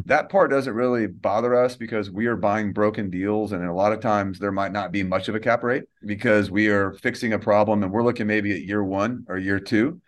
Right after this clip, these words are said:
Um, and then you look at the long term through the hold of the asset, you're in the positive leverage territory. Um, and that's our goal. And then you have positive returns, right? Um,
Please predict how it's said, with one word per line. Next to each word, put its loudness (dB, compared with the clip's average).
Um, -2
and -2
then -2
you 2
look 2
at -6
the 2
long 0
term -6
through -2
the -2
hold 2
of 2
the -4
asset, -4
you're -4
in -4
the -4
positive -4
leverage -8
territory. -6
Um, -6
and -8
that's -2
our 0
goal. -2
And -4
then -8
you -8
have -6
positive -4
returns, -8
right? -2
Um, -4